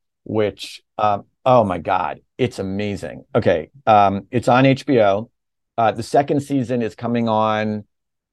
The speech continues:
in two weeks. Um, it's by Chris Smith, who did my favorite documentary of all time, which was American Movie.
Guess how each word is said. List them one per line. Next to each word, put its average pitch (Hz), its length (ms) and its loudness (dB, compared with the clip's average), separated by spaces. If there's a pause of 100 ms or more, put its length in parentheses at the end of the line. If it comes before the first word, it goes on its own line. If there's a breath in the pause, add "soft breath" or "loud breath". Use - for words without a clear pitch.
(160)
in 110 100 -4
two 131 200 0
weeks. 120 500 -2 (480)
Um, 110 400 4 (760)
it's 135 360 0
by 120 260 4
Chris 165 400 -4
Smith, 131 300 -4
who 127 80 0
did 110 180 0
my 110 200 -2
favorite 117 340 0
documentary 107 640 -2
of 101 100 -2
all 101 160 4
time, 95 440 -6
which 95 120 -10
was 101 120 -6
American 101 460 -4
Movie. 90 420 -8